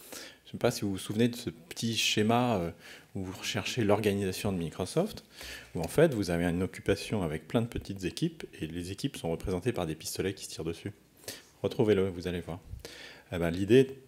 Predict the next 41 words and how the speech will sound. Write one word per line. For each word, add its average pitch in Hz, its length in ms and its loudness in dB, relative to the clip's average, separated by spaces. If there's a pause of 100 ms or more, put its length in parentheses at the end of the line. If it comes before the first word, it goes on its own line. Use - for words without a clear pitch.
(120)
de, 82 260 0
de, 80 340 -6
de 90 200 -12
la 82 100 0
mise 113 160 4
en 107 100 4
place 98 460 2
de - 80 -2
l'Open 82 320 -2
Source - 220 -4
Program 80 340 -4
Office 117 340 -2
est 110 80 4
de 120 100 6
l'enlever, 143 420 8
ces 104 160 0
petits - 240 -6
pistol-, 85 680 -4
ces - 160 -2
petits 98 300 -2
pistolets. 104 420 0 (500)
Il 110 80 6
y - 0 -
a 110 60 10
eu 135 100 8
un 120 120 4
acronyme 120 480 2
qui 104 100 -4
a - 20 2
été 82 200 0
affiché 92 440 -4
ici 90 300 -4
là, 78 80 -4
par 78 220 -6
Frédéric, 85 500 -4 (480)
qui - 80 -12
s'appelle 87 320 -2 (240)
One 143 320 4 (500)
E 104 180 -2 (200)
S, - 540 -8 (880)
pour 98 420 -4